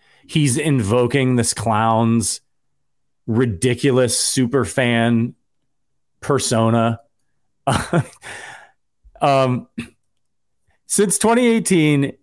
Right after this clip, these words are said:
Chiefsaholic has entertained, inspired, unified, and motivated Kansas Cityans, the Chiefs Kingdom,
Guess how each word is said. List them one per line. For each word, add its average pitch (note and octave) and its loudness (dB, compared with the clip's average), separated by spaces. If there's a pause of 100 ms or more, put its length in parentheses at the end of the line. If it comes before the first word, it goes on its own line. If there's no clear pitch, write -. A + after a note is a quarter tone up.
(220)
Chiefsaholic F3 2
has C#3+ 0
entertained, G3+ 0 (520)
inspired, F3+ 2 (500)
unified, C#3 0 (480)
and G#3+ 2
motivated G3 2
Kansas A3+ 2
Cityans, B2+ 0 (460)
the D3 0
Chiefs C#4+ 2
Kingdom, C#3 2